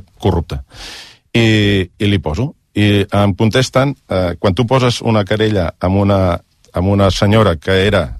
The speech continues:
eh, jutgessa de l'Audiència Nacional i que per casualitat, <laughs> casualitat entre cometes,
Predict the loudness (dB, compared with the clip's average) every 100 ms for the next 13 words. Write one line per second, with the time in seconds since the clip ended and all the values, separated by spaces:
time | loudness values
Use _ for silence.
0 | -12 -4 -2 0 -2 -4 -8 -6 -4 2
1 | 2 2 0 -2 -2 0 0 0 -2 0
2 | 2 2 0 -6 -4 -2 -2 0 0 -2
3 | -10 _ _ -2 2 2 2 2 0 0
4 | -6 -20 -10 -2 0 0 -4 -4 0 0
5 | 0 0 0 0 0 0 0 0